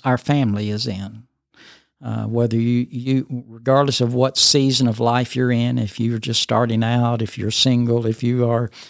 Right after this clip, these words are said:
uh, a, a young person still living at home, if you, uh, are married with kids or you're retired, um, your house, uh, if, if, if it don't,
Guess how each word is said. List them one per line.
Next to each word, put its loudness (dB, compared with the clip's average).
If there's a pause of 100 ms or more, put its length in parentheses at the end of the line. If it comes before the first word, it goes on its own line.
(260)
uh, -4
a, -12 (200)
a -4
young 2
person 0
still 0
living 2
at -6
home, 2
if -4
you, 2 (540)
uh, -2
are 0
married 4
with -4
kids 4
or 0
you're -2
retired, 0 (220)
um, -2 (640)
your 0
house, -2 (600)
uh, -20 (340)
if, -10
if, 0 (920)
if -8
it -2
don't, 0